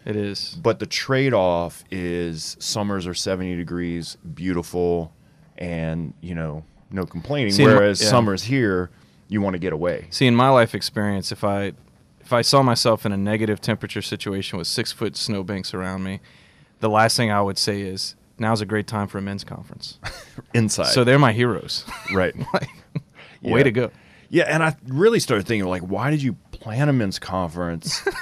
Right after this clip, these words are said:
Speaker 1: <laughs>
Speaker 2: in winter? Because traveling up there was ferocious, right?
Speaker 1: So people came from all over. It wasn't just a local thing?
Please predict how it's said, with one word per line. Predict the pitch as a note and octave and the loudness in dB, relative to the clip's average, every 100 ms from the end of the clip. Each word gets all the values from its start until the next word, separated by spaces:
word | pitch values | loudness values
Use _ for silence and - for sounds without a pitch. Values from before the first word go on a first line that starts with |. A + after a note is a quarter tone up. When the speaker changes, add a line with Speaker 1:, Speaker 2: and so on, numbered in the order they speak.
| - | -10
Speaker 1:
<laughs> | - - - | -12 -12 -8
Speaker 2:
in | F#2 F#2 | -4 0
winter? | F#2+ F#2 F2+ F2 | 0 2 0 -2
Because | - G2 F#2 | -6 -8 -8
traveling | - - G#2 G#2+ G#2+ F2 | -10 -4 -2 0 0 -2
up | E2 | -6
there | F2 E2+ E2 | -4 -4 -4
was | D#2+ E2 D#2 - - _ | -6 -6 -8 -14 -20 _
ferocious, | - C2+ G#2+ G2+ - - - - _ _ _ _ | -14 -4 -4 -4 -10 -12 -14 -14 _ _ _ _
right? | E2 F2+ F#2+ _ | -6 -6 -8 _
Speaker 1:
So | - D3 | -4 4
people | D#3+ C#3 | 6 6
came | C3 A#2 | 2 0
from | A2 | 0
all | G2 F#2 | -4 -2
over. | G#2+ G#2+ D#2 | -2 -2 -4
It | D#2 | -4
wasn't | G2 F#2+ | -4 -6
just | F#2 - | -10 -10
a | F2 | -8
local | F2+ F#2+ G2 | -8 -10 -10
thing? | - G#2+ | -8 -8